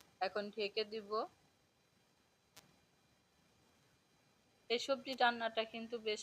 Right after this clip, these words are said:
মজা লাগে। আমার কাছে আবার সবজি খেতে খুবই ভালো লাগে, যে কোনো সবজি বলেন, সবজি আমার কাছে খুব প্রিয়। এই জন্য আজকে সব কিছু দিয়ে একটা সবজি রান্না করলাম। আর ভেন্ডিটা কষ-, আহ,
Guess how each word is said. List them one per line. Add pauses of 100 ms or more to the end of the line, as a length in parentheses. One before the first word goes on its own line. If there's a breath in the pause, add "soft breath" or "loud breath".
মজা
লাগে।
আমার
কাছে
আবার
সবজি
খেতে
খুবই
ভালো (140)
লাগে, (920 loud breath)
যে
কোনো
সবজি
বলেন,
সবজি
আমার
কাছে
খুব (100)
প্রিয়। (1500)
এই
জন্য
আজকে
সব
কিছু
দিয়ে
একটা
সবজি
রান্না
করলাম।
আর
ভেন্ডিটা
কষ-,
আহ,